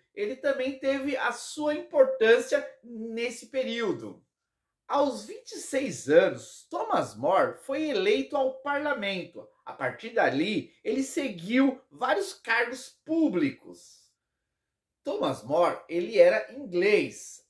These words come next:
amigo do rei, rei Henrique oitavo. Entretanto, pela sua postura de ser fiel ao catolicismo e ao Papa, ele vai começar a ter algumas divergências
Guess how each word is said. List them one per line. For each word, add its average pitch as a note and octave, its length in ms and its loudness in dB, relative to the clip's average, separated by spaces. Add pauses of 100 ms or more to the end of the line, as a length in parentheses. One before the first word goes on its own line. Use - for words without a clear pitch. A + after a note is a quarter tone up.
amigo D#4+ 540 -2
do E4 160 -4
rei, G3 520 0 (440)
rei C#3 600 0 (140)
Henrique A#3 560 -4
oitavo. F3 540 0 (520)
Entretanto, A#3 960 2 (280)
pela D#4 220 -4
sua E4+ 340 -4
postura C4 920 2 (220)
de F3 140 -14
ser G#3 420 0
fiel G#3+ 800 2 (180)
ao E3 400 4
catolicismo F#3 1120 -6
e A3+ 120 -6
ao D4 320 2
Papa, - 560 0 (180)
ele D4+ 160 -8
vai D#4+ 180 -2
começar D4+ 520 -2
a C#4 120 -4
ter C#4 260 -2
algumas C4+ 440 2
divergências C4 1120 -4